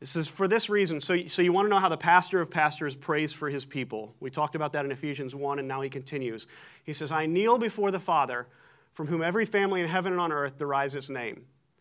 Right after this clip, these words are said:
I pray that out of his glorious riches he may strengthen you with power." So again, it's something you can't do, that God will do something in you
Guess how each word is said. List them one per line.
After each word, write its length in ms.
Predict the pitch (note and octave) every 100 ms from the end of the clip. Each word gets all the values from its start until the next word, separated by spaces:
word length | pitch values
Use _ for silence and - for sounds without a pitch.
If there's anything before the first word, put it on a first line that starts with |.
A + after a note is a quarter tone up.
| _ _ _ _ _
I 180 | D3+ G#3+
pray 480 | - A#3 G#3 F3 E3
that 140 | D#3+
out 220 | E3+ F3+ A3
of 80 | G3+
his 160 | F3
glorious 540 | D#3 F3 F#3+ A#3 A#3+ F3
riches 420 | E3 - C#3+ C3
he 100 | E3+
may 160 | D#3+
strengthen 600 | C#3 - - A3 A3 A#3
you 180 | A3 A3
with 240 | G#3 G3+ -
power." 400 | F3 C3 B2 C3+
So 200 | - E3+
again, 240 | D#3+ C#3+
it's 140 | C3+
something 360 | - E3+ E3+ D#3
you 160 | D3+ F3+
can't 260 | F#3 D#3+
do, 100 | C3
that 160 | A2+ C#3
God 320 | D3+ E3+ E3+
will 100 | F3
do 180 | D#3+ D#3+
something 400 | - D#3 E3+ D#3
in 200 | C#3+ B2+
you 280 | A2+ G#2+